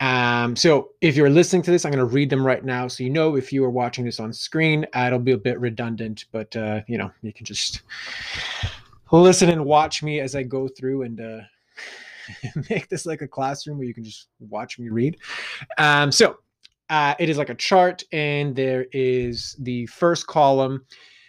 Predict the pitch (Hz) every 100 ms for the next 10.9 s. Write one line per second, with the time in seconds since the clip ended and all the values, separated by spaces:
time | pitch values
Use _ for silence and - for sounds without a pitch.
0 | _ - 139 139 139 139 135 - 143 147
1 | 156 143 - - 139 127 135 135 131 123
2 | 120 - _ _ _ _ _ - 196 190
3 | - 170 135 151 147 135 131 135 127 135
4 | 127 - 139 131 117 127 120 120 113 113
5 | 127 120 117 113 110 107 110 113 120 110
6 | 107 113 110 110 - 120 101 - 78 -
7 | 135 131 127 - 151 139 123 117 117 -
8 | 135 127 120 143 147 165 143 139 139 135
9 | - 131 127 117 110 104 110 113 - 123
10 | - - 120 120 110 - - -